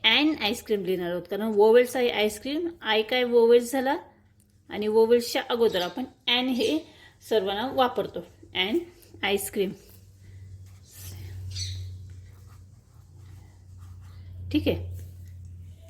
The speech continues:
आणि अजून एक लास्ट वाक्य बघूया आपण इथे, "माझा भाऊ पुण्यामध्ये राहतो." हं? माझा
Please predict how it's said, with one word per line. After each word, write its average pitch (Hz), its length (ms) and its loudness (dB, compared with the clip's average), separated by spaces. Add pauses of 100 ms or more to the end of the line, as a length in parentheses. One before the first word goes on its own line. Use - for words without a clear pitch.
(140)
आणि 214 280 -2
अजून 214 280 -4
एक 226 160 -4
लास्ट 214 320 2
वाक्य 208 220 -4
बघूया 202 300 0
आपण 202 180 -6
इथे, - 320 -6 (340)
"माझा 214 400 0
भाऊ 220 340 2
पुण्यामध्ये 220 1000 -4 (300)
राहतो." 226 560 -4 (160)
हं? 381 80 2 (360)
माझा 208 460 -2